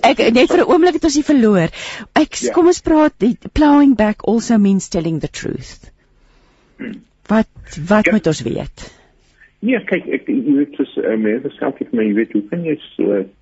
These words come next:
Speaker 2: krities wees teenoor die regering of krities wees
Speaker 1: Hmm.
Speaker 2: teenoor dit, dat, of die ander ding? En vir my is dit baie belangrik, jy weet, as deel van jou plig. En
Speaker 1: Ja.
Speaker 2: dit is om die waarheid te praat, jy weet. En as,
Speaker 1: Ja.
Speaker 2: as, as kinders nou, as ons nou gesê word, die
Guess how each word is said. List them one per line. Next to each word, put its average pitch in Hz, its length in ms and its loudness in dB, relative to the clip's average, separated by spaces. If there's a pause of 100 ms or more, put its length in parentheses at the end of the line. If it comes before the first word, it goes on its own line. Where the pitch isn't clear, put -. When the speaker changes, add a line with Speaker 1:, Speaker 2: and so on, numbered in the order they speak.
(140)
Speaker 2:
krities 113 460 -6
wees 95 180 -6 (160)
teenoor 92 320 -2
die 92 140 -4
regering 92 540 -4
of - 140 -10
krities - 360 -6
wees - 180 -6
Speaker 1:
Hmm. 180 160 -10
Speaker 2:
teenoor 170 280 -8
dit, 180 160 -2
dat, - 200 -8
of - 60 -16
die - 100 -8
ander - 160 -10
ding? - 160 -16 (400)
En - 100 -2
vir 156 140 -4
my 208 80 2
is 220 100 -4
dit 185 140 -10
baie - 180 -2
belangrik, 87 560 -6
jy 73 100 -6
weet, 78 300 -4
as - 120 -6 (100)
deel 104 260 -2
van 107 120 -8
jou 90 140 -4 (100)
plig. - 380 -10 (560)
En 123 120 0
Speaker 1:
Ja. 117 60 -4
Speaker 2:
dit 117 180 -2
is 127 120 -12
om 113 100 -4
die 104 120 -2
waarheid 90 380 -6
te - 80 -14
praat, - 340 -10 (100)
jy - 100 -4
weet. - 180 -4
En - 140 -2
as, 101 100 0 (240)
Speaker 1:
Ja. 107 80 -4
Speaker 2:
as, 104 80 -2 (180)
as 104 300 -6
kinders 151 420 -4
nou, 101 300 -2
as - 160 -8
ons 101 180 -6
nou 101 100 -4 (100)
gesê 107 240 -4
word, 113 220 -4
die 95 80 -8